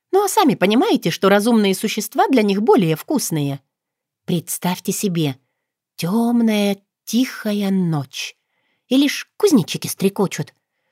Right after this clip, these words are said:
Возможно, где-то ухнет сова. И именно в такой безмятежный момент к вам,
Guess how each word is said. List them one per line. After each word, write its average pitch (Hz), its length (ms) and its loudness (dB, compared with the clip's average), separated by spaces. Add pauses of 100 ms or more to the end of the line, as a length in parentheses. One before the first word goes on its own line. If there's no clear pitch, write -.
(240)
Возможно, 175 960 0
где-то 277 400 0
ухнет 240 520 0
сова. 151 800 -2 (600)
И 143 360 -2
именно 180 360 0
в - 80 -14
такой 185 440 0
безмятежный 185 680 2
момент 185 520 0
к - 100 -10
вам, 196 440 -2